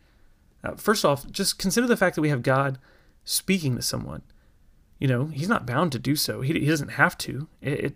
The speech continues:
it, it tells us something about the God that's communicating, right? That, that he's relational. He communicates with us. He invites us into some type of relationship. He wants to know something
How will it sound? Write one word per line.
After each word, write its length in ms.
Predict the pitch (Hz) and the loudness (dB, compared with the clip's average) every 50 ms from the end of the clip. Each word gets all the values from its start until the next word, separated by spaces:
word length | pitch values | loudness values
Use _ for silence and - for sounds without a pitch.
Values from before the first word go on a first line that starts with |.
| - - | -6 -10
it, 160 | - - - - - - | -8 -8 -8 -10 -10 -8
it 180 | - 151 135 | -6 -6 -6
tells 280 | - - 202 254 277 240 | -2 2 2 4 4 4
us 140 | 180 131 - | 4 2 2
something 260 | - 139 120 127 131 | 0 -2 -2 -2 -2
about 220 | 131 139 131 131 | 0 0 -2 -2
the 80 | - 143 | -2 0
God 340 | 127 139 139 147 160 165 151 | 2 2 2 2 2 -2 -4
that's 160 | - - - | -4 -4 -4
communicating, 600 | - - 160 160 226 269 233 - 135 117 - - | -4 -2 0 2 2 2 2 0 -2 -6 -4 -4
right? 300 | 117 123 139 190 202 - | -4 -2 -2 -2 -2 -4
That, 200 | 135 - - - | -6 -8 -6 -4
that 160 | 135 131 131 | -4 -4 -4
he's 280 | - - - 180 196 170 | -4 -8 -6 -6 -4 -2
relational. 760 | 151 143 127 135 160 208 - - - 165 139 135 - - - | 0 0 2 2 2 0 0 -2 -2 -2 -2 -2 -6 -8 -8
He 100 | 143 139 | -8 -8
communicates 640 | 139 - - 147 156 208 262 254 - - 120 - - | -6 -2 0 2 2 4 2 2 0 -2 -8 -8 -6
with 160 | - - - | -8 -8 -8
us. 200 | - - - - | -6 -6 -6 -2
He 100 | - 147 | -2 0
invites 460 | 135 131 127 - - - - - - | 0 0 0 0 0 -2 -2 0 0
us 180 | 180 165 143 - | 0 0 0 -2
into 640 | - 156 175 180 - - 151 147 147 139 131 131 - _ _ _ _ _ _ - | -4 -4 -4 -4 -2 -2 0 2 2 2 0 -2 -4 _ _ _ _ _ _ -6
some 280 | - - 196 214 233 | -2 2 2 2 2
type 240 | 226 196 175 160 151 | 2 2 0 2 0
of 100 | 127 120 | 0 0
relationship. 600 | 131 131 151 208 202 - 147 131 - - - - | 2 2 2 2 0 0 -2 -2 -4 -6 -8 -4
He 100 | 143 143 | -2 -2
wants 320 | 131 135 170 220 202 - | 0 0 0 -2 -2 -2
to 100 | - - | -2 -2
know 240 | 151 143 156 175 180 | 0 2 2 2 2
something 800 | 156 - - - - 156 190 202 - - 147 143 135 135 135 | 0 0 0 0 0 0 -2 -2 0 0 0 0 0 0 -2